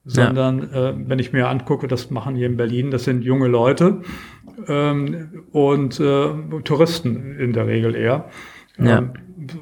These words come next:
Speaker 2: ob das so viele Berliner sind, die sich damit fortbewegen, da habe ich meine Zweifel.
Speaker 1: Mhm. Kann halt
Speaker 2: Aber entscheidend,
Speaker 1: eine
Speaker 2: sie lassen
Speaker 1: Ergänzung
Speaker 2: sich
Speaker 1: sein.
Speaker 2: nicht integrieren in ein bestehendes Verkehrssystem. Das ist der,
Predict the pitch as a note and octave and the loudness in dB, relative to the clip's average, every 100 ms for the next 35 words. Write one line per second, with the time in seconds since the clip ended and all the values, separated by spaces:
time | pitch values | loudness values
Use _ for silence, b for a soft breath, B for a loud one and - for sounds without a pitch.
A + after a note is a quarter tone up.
0 | - G#2+ - A2 B2+ - C3+ A#2+ A2+ C#3 | -12 -10 -4 -2 -2 -2 -2 0 2 4
1 | F#3 E3 D#3 C3+ C3+ - C3+ C3+ - C3+ | 4 4 2 0 -2 -2 0 0 0 -2
2 | C3+ B2 B2+ B2+ B2 B2+ - - A#2 B2 | 0 0 2 2 -2 -6 -20 -8 -4 -2
3 | B2+ B2 A#2+ A#2 A#2+ A#2 B2 B2+ - - | -2 -2 -4 -6 -10 -10 -12 -14 -20 -20
4 | - - _ _ _ _ _ _ _ _ | -20 -20 _ _ _ _ _ _ _ _
5 | _ - - _ _ A#2 A2+ A2 C3 - | _ -20 -20 _ _ 0 2 2 -2 -6
6 | _ _ _ - B B - A#2 A#2+ A2+ | _ _ _ -20 B B -4 2 2 4
7 | C#3 C3 D3 E3+ D2+ G#2 G#2+ D#3 C3 F2+ | 2 2 4 4 6 4 4 2 4 4
8 | D3+ E2+ F2+ F2 - - - D#3+ F3 F3 | 4 4 4 2 0 0 -2 -2 0 0
9 | D#3+ D#3 D3+ D3 - D#3+ F3 E3 - D#3 | -2 -4 -6 -8 -6 -2 0 0 -2 -4
10 | D#3+ D#3+ B2 - A#2+ A2 A2+ C#3 D3+ - | -2 -2 -4 -6 -8 -8 -8 -8 -8 -4
11 | D3 C3+ | -4 -4